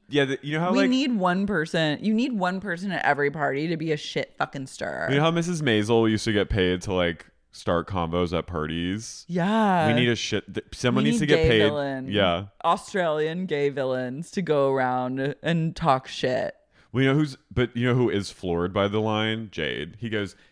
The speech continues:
Speaker 1: "Jess killed it, and I'm totally gonna post it on my Instagram."
Speaker 2: He documents the entire show.
Speaker 1: Yeah. It's like the only fashion show he's ever been to.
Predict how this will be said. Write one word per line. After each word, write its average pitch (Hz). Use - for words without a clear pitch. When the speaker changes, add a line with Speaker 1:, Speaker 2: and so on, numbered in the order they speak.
Speaker 1:
"Jess 160
killed 135
it, 185
and 151
I'm 139
totally 135
gonna 104
post -
it 101
on 87
my 80
Instagram." 82
Speaker 2:
He 214
documents 208
the 247
entire 156
show. 139
Speaker 1:
Yeah. 82
It's -
like 117
the 113
only 98
fashion 87
show 80
he's 76
ever 73
been 71
to. -